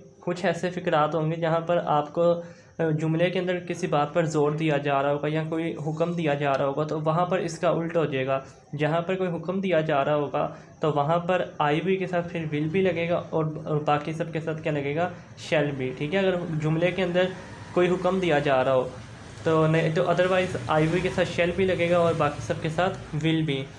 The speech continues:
तो इसका sequence देखते हैं। सबसे पहले subject आएगा, उसके बाद helping verb यानी will be या shall be, और फिर verb की first form के साथ आईएनजी का इजाफा, जो कि तमाम continuous tense में करते हैं, आपको बताया था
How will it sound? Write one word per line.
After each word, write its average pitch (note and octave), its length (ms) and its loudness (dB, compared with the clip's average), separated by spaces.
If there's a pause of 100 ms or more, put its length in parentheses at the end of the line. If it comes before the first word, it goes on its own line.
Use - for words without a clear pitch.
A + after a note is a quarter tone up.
(320)
तो E3+ 60 2
इसका E3 220 0
sequence F#3 460 -4
देखते E3+ 320 -2
हैं। F3+ 80 -2
सबसे F3+ 260 -4
पहले F#3 180 0
subject E3+ 520 -2
आएगा, E3 300 2
उसके E3 240 -4
बाद E3 160 2
helping D#3+ 380 0
verb E3+ 220 2
यानी D3+ 240 0
will D#3+ 240 -2
be F3 40 -6
या F3 200 0
shall D#3+ 360 -2
be, F3+ 80 0 (440)
और D#3 100 4
फिर F3 140 0
verb F3 300 2
की F#3+ 80 -4
first G3 300 -2
form E3+ 160 0
के E3 100 -6
साथ D#3+ 400 0
आईएनजी D#3+ 420 0
का E3+ 100 2
इजाफा, D#3 380 0
जो E3 140 -2
कि E3+ 100 -2
तमाम D#3 320 0
continuous E3+ 580 -4
tense D3+ 260 -2
में D#3+ 100 -4
करते D#3 220 -2
हैं, D3+ 80 2
आपको D3 160 -2
बताया D3 340 0
था D#3+ 220 -2